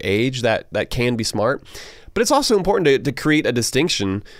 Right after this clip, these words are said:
that there are just gonna be some chores, there, there are gonna be some tasks out there that they have to help with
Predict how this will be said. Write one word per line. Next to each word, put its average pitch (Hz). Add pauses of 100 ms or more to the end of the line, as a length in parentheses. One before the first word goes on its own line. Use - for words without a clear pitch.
(200)
that 107
there 143
are 135
just 131
gonna 135
be 131
some 127
chores, 120
there, 110
there 120
are -
gonna 127
be 117
some 104
tasks -
out 135
there 87 (400)
that 107
they 143
have 180
to 175
help 208
with 95